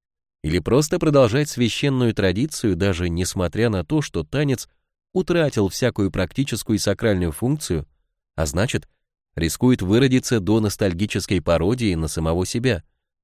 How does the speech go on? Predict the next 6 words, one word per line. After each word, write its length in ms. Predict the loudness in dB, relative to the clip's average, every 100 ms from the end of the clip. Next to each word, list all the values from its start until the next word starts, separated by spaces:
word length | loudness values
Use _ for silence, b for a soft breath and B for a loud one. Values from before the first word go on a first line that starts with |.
| _ _ _ _ _
Почему 440 | -4 -2 0 0
бы 120 | 2
не 100 | 0
отказаться 600 | -2 0 0 0 -2 -2
от 120 | -4 -2
него? 300 | -2 -4